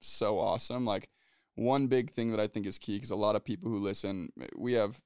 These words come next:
all sorts of listeners, right? But a lot of them that reach out to me that, that find this advice so valuable on here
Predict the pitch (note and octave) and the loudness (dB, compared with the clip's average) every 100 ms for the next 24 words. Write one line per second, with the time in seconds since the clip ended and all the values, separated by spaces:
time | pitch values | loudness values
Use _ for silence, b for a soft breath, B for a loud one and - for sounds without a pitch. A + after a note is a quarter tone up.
0 | - G#2+ G2+ - G#2 - - - F#2 G2 | 0 2 2 0 -4 -6 -8 -8 -6 -8
1 | D3 F#2+ F#2+ F2 G2+ G2+ G2+ G2+ G2 G2 | -4 -2 -2 0 0 2 4 2 0 -2
2 | F#2+ D#2 G2+ G2+ F#2 E2 - G2 F#2+ C#3+ | -4 -4 -4 0 0 0 -4 -6 -4 -4
3 | - - _ - F#2+ G2+ F#2 - - A2+ | -4 -8 _ -4 -2 -2 -4 -6 -6 -6
4 | G#2 G2 A#2 - - G#2 G#2 G2+ F#2+ G2+ | -2 -2 0 -2 -2 -2 -2 0 0 0
5 | G#2 G#2+ A#2 A#2 B2+ | 0 0 0 -2 -2